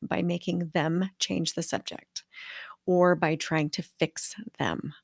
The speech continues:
That is not helpful either. I'm only in half of chapter three of this book.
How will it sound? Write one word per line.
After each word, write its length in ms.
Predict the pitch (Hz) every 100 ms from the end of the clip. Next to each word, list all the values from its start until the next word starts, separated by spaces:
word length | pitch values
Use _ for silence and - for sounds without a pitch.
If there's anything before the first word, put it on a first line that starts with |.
| _ _ _
That 180 | 127 143
is 160 | 175
not 160 | 208 214
helpful 420 | 190 185 - 180 -
either. 400 | 151 - 151 _ _ _ _ _ _ -
I'm 240 | 226 262 -
only 480 | 202 196 185 - -
in 440 | 180 175 165 160 - - - - _ -
half 760 | - 208 190 190 - - - _ _ _ -
of 100 | 180
chapter 420 | - 165 160 175
three 520 | - 156 175 196 240 -
of 140 | 196
this 200 | 208 -
book. 440 | 214 247 294 -